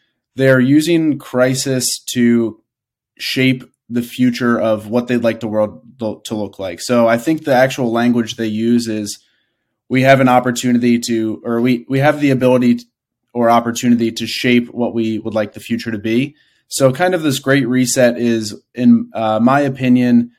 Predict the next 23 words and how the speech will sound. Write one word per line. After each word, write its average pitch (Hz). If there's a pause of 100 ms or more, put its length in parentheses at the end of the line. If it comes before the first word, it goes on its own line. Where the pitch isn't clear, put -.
(160)
a 117
way 127 (100)
to 117 (420)
control 131
food, 135
energy, 123
and 107
money 117
markets. 113 (380)
So 131
in 143
order 170
to 139
do 131
so, 117
of 113
course, 117
uh, 107
fiat 120
is 110
kind 117
of 107
the 110